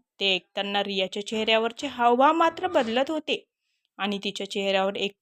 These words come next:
राक्षसी हसू दिसत होतं. बराच वेळ बोलल्यानंतर रियाने फोन ठेवला. "म्हणजे ही रेखा एम कॉम करते आणि तेही इथल्याच नागपूरच्या कॉलेजमध्ये. आता मला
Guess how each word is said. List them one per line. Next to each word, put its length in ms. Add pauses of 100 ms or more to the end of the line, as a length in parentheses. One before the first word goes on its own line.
(180)
राक्षसी 520
हसू 280
दिसत 400
होतं. 220 (540)
बराच 400
वेळ 180
बोलल्यानंतर 680 (300)
रियाने 420
फोन 260
ठेवला. 320 (280)
"म्हणजे 320
ही 160
रेखा 380 (680)
एम 360
कॉम 280
करते 440 (260)
आणि 220 (120)
तेही 360
इथल्याच 420
नागपूरच्या 520
कॉलेजमध्ये. 680 (260)
आता 280
मला 260